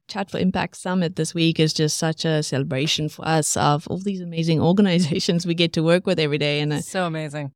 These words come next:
Speaker 1: yeah, next will Turn, you know, we, we wanna continue scaling and amplifying the impact of, uh, social impact organizations. As, you know, we exist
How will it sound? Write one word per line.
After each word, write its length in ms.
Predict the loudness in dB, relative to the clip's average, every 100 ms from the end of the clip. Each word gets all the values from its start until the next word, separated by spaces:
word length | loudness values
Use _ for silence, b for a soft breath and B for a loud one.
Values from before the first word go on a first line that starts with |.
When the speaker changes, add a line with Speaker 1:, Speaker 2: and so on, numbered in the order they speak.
| 0
Speaker 1:
yeah, 420 | 2 6 6 8
next 320 | 8 8 4
will 80 | -4
Turn, 360 | 4 6 6 4
you 160 | 6 6
know, 300 | 8 6 2
we, 460 | -2 0 2 2 2
we 160 | 4
wanna 300 | 6 6 4
continue 600 | 2 0 2 2 4 2 0
scaling 640 | 0 0 0 0 0 -2
and 120 | 0
amplifying 500 | -2 -2 -2 -2 0
the 100 | 0
impact 420 | 0 0 -2 -2
of, 320 | 0 0 0
uh, 140 | 0 -2 -2
social 320 | -6 -6 0 2
impact 300 | 4 2 0
organizations. 800 | -2 0 -2 -2 -4 0 -2 0
As, 260 | -4 -8 -12
you 120 | -6
know, 260 | -2 -4 -4
we 240 | 2 4 4
exist 680 | 2 4 4 4 -2 -8